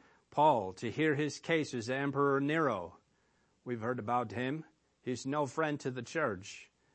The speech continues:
He set our brothers and sisters on fire to light banquets.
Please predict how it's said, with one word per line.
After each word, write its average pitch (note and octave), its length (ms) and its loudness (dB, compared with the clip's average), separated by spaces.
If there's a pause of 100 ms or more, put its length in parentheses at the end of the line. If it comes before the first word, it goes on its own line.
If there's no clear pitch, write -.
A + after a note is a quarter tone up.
(120)
He B2+ 140 -6
set C#3 380 -2
our B2+ 140 2
brothers B2+ 400 0
and B2 140 -4
sisters B2 420 -4
on B2 180 -2
fire A#2+ 400 2
to A#2 120 -6
light A#2 260 -2
banquets. A#2 760 -4